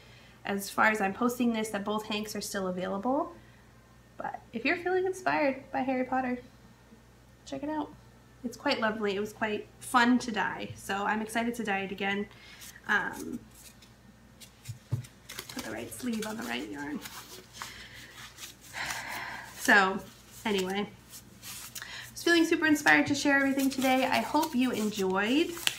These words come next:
this little chit chat. I hope you didn't mind my little tangent because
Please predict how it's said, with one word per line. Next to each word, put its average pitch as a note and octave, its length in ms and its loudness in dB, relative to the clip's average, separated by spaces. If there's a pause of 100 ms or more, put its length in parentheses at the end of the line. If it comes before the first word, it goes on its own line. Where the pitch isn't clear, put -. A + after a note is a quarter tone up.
(280)
this A3 300 0
little G#3 320 0
chit - 260 -6
chat. G3+ 340 2
I G#3+ 60 -2
hope A#3+ 220 0
you A#3+ 100 4
didn't A3 220 0
mind G#3 320 2
my G3 180 -4
little G3+ 480 -6 (1080)
tangent G#3+ 1040 0
because F#3+ 520 -4